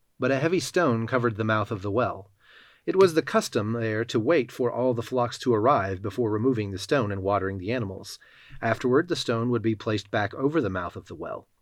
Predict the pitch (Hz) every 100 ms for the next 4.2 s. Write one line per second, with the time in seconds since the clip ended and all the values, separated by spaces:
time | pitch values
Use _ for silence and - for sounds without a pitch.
0 | - - - - - 151 175 190 202 143
1 | 143 139 113 104 208 202 107 98 - 120
2 | 113 98 101 - - _ _ 104 131 156
3 | 131 139 127 151 190 104 98 107 101 156
4 | -